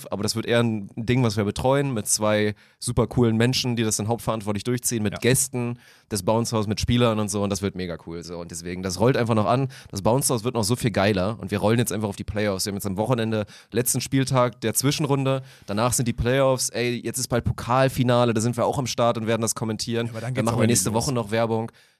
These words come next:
Speaker 1: Das wird, das wird halt geil. Und
Speaker 2: Ja.
Speaker 1: deswegen, ey, jetzt nochmal die Chance, da reinzugrinden und den YouTube-Kanal zu supporten, weil da einfach nach wie vor supergeiler Content kommt.
Speaker 2: Also die nächsten Wochen, also jetzt für eine, für eine Bundesliga-Playoffs, so spätestens halt nach den Halbfinals, also nach den Viertelfinals zu den Halbfinals, sorry Leute, da gibt's für,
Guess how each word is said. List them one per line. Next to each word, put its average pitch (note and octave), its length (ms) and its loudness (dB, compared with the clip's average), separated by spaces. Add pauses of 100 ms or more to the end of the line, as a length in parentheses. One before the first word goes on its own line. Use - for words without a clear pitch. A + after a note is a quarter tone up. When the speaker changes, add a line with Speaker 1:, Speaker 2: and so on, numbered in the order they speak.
Speaker 1:
Das G#2+ 180 -2
wird, G#2 400 -2 (220)
das F#2 160 0
wird A2 100 2
halt G2+ 160 -2
geil. D#2+ 300 -8 (100)
Und - 60 -14
Speaker 2:
Ja. - 40 -6
Speaker 1:
deswegen, A2 320 -2
ey, A2+ 160 -4
jetzt C3+ 260 -2
nochmal B2+ 200 -2
die A#2 60 -4
Chance, A#2 340 -8
da A2 120 -2
reinzugrinden G#2+ 760 -4 (260)
und G2+ 140 -8
den G#2 100 0
YouTube-Kanal G#2 640 -4
zu G#2 100 -4
supporten, G2+ 480 -4
weil F#2+ 80 -2
da F#2 80 -2
einfach F#2 180 -6
nach F#2 180 -4
wie G2 60 -8
vor F#2+ 160 -8
supergeiler F2 440 -4
Content E2+ 280 -10
kommt. - 220 -14
Speaker 2:
Also A2 140 -10
die A2 80 -8
nächsten B2 360 0
Wochen, B2+ 400 2
also A2+ 140 -4
jetzt C#3 220 0
für D#3 100 2
eine, C#3+ 300 4
für D3 160 0
eine C#3+ 80 6
Bundesliga-Playoffs, D#3+ 960 4
so C#3 80 0
spätestens D#3+ 480 2
halt C#3 160 0
nach C3 160 0
den C3 160 -2
Halbfinals, B2 640 0
also C3 180 2
nach C3 140 4
den C#3 100 2
Viertelfinals B2+ 520 2
zu C3 100 0
den A#2+ 100 2
Halbfinals, A2+ 480 -2
sorry G#2+ 160 -2
Leute, G2 240 -4
da G2+ 80 -4
gibt's A2+ 220 -8
für, C#3 100 -6